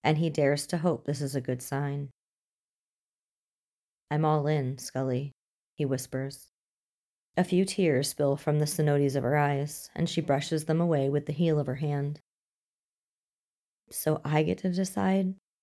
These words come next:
she asks eventually, approaching him slowly until her toes brush the pilled cotton covering his knees, and he has to tilt his head to look up at her. His hands fall to his sides, and he nods.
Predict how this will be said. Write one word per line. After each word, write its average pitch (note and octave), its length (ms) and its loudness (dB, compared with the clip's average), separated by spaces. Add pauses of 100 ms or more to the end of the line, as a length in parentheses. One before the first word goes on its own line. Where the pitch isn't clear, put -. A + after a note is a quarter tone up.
(200)
she - 240 -2
asks C#3+ 380 -4
eventually, C#3+ 600 0 (540)
approaching D3+ 460 2
him E3+ 140 2
slowly C#3 480 2
until D3 260 0
her D3+ 140 -2
toes C#3 400 0
brush C#3 240 -2
the C#3+ 100 -6
pilled C#3 300 -2
cotton C#3+ 400 -4
covering C#3+ 340 -4
his C#3 220 -4
knees, D3 440 -2 (400)
and E3 140 2
he E3 120 4
has D#3 200 2
to D3+ 100 -4
tilt D3+ 260 0
his D3+ 160 -4
head D#3 260 -2
to E3 80 0
look D#3 180 2
up D3 160 -2
at C#3 100 -4
her. D3 220 -4 (1500)
His F3 160 -2
hands E3 400 4
fall C#3+ 220 2
to D#3+ 140 0
his E3 140 0
sides, C#3 460 0
and D3 140 0
he D#3 80 0
nods. C#3 600 -4